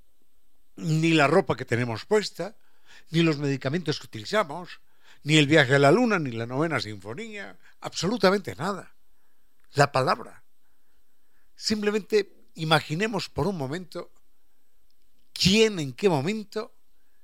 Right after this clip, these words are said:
y de qué circun-, y en qué circunstancias se inventaron las palabras. ¿Quién inventó la palabra palabra?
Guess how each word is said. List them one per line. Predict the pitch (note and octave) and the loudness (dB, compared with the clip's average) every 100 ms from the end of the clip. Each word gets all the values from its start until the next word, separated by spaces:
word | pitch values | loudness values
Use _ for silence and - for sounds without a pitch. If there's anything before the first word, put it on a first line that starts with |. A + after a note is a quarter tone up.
| - - | -20 -16
y | D#3+ | -2
de | D3 D3 | 0 0
qué | G#3 | -2
circun-, | G3 E3+ - B2+ A#2+ | -4 -8 -12 -14 -14
y | C4 C#3 | -6 -4
en | C3+ | -2
qué | F#3+ | -2
circunstancias | F3 C3 - A2 - G3 E3+ D#3+ | -4 -8 -14 -8 -4 -2 -4 -6
se | B2 | -6
inventaron | B2 A2+ G2+ D#3 D#3 | -6 -8 -6 -4 -4
las | C#3 | -6
palabras. | - G3 G#3 - - - - - - - - - - - - - - | -8 -8 -8 -12 -20 -20 -20 -20 -20 -20 -20 -20 -20 -20 -20 -20 -8
¿Quién | - A#3 | -6 -4
inventó | G3+ E3 D3+ A3 | -4 -6 0 -2
la | A2+ | 0
palabra | D3 E3+ G3 G3 - | 0 2 4 0 2
palabra? | G3+ F#3+ D#3 - - | 2 4 2 -2 -20